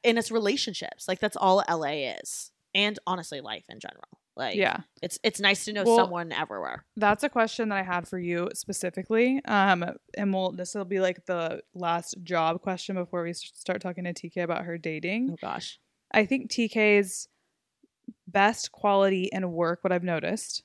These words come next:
Speaker 1: Oh my gosh, I'm nervous. <laughs>
Speaker 2: is your ability to network. And I don't mean that in a slimy way at all. I mean that in a way, like, you genuinely make friends with people and you
Speaker 1: Thank
Speaker 2: genuinely
Speaker 1: you.
Speaker 2: form connections and they seem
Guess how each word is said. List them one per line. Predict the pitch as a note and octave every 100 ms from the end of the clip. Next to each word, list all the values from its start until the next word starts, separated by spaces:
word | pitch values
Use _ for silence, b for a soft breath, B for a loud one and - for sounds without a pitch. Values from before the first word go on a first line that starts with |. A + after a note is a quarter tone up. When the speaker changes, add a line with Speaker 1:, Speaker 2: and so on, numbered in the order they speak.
| -
Speaker 1:
Oh |
my | E3+ D#3+
gosh, | D3 D3+ -
I'm | D#3
nervous. | D3+ - A#3+ -
<laughs> | E3
Speaker 2:
is | A3+ A3 G#3 F#3
your | G#3 G#3
ability | F#3 G3 G3+ G#3+ G#3+
to | G#3+ - G3+
network. | F3+ F3 F3 G#3+ A3+ D4 D4+ -
And | G3+
I | G3
don't | G3
mean | G3+ G#3
that | G3+
in | F#3+
a | F#3
slimy | - F#3 F#3 G3
way | F#3+ G3
at | G3+
all. | E3+ F3 G#3 A3+ _ _ _ _ -
I | G#3
mean | G3 F#3+ G3
that | G3+
in | G3
a |
way, | F#3+ F#3+
like, | F3+ F3
you | F3+
genuinely | E3 E3+ F#3 F#3+
make | F#3+ F#3+
friends | F3+ E3+
with | F3
people | D#3 D3+ E3+ A3 _ _ _ _ -
and | F#3+
you | F#3
Speaker 1:
Thank |
Speaker 2:
genuinely | F3 F3+ F#3
Speaker 1:
you. |
Speaker 2:
form | A#3 G3 F#3+
connections | F3 D#3+ - G3+ G3
and | E3+ E3+
they | E3
seem | - F#3 F3 E3+